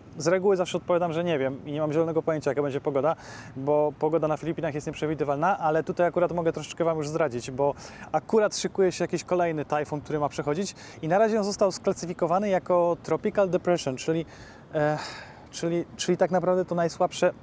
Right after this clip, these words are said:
najsłabsze, co może być. I słuchajcie, i no to czyli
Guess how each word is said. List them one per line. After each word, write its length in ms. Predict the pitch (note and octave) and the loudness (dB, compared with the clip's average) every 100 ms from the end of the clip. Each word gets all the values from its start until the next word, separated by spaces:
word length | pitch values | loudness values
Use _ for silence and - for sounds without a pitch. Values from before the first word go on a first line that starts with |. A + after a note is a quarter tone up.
| - - | -14 -2
najsłabsze, 420 | E3 - F#3+ F#3 | 0 2 0 0
co 120 | F#3+ | 2
może 220 | F3 D#3+ | 0 2
być. 260 | D#3+ D3 - - - - - - | 4 4 2 -14 -18 -16 -14 -8
I 80 | E3 | -4
słuchajcie, 480 | F#3+ F3 F3+ F3+ F#3 | 0 0 0 0 -2
i 920 | F3 F3 F3+ F3+ F3+ F3+ F3+ F3 F3+ F3 | -2 0 2 2 2 2 0 0 0 0
no 120 | F3+ | -2
to 100 | F#3 | -2
czyli 220 | - F#3+ | -2 -2